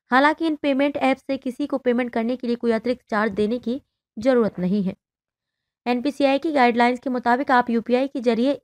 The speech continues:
दिन में एक लाख रुपए तक का ट्रांजैक्शन कर सकते हैं। यह सीमा एक बैंक से दूसरे बैंक में भिन्न हो सकती है। केनरा बैंक में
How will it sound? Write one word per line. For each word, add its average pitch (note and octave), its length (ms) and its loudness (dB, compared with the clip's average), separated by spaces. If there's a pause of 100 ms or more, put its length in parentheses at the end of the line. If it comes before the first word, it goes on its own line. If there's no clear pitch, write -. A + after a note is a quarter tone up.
दिन C4 220 -2
में C4 100 0
एक A#3+ 200 -2
लाख B3 220 2
रुपए A#3+ 200 0
तक B3 180 -6
का A#3+ 100 -4
ट्रांजैक्शन G#3+ 540 -4
कर C4 120 0
सकते B3 320 -4
हैं। D#4 140 -2
यह A#3+ 160 0
सीमा B3+ 380 -2 (440)
एक C4 180 -4
बैंक B3+ 260 4
से C4+ 80 -6
दूसरे A3+ 300 -4
बैंक A#3 300 -2
में B3+ 120 -2
भिन्न A3+ 240 0
हो F#3+ 100 0
सकती F#3 400 -4
है। G3+ 80 2
केनरा G#3+ 520 0
बैंक B3+ 320 -2
में B3 220 -2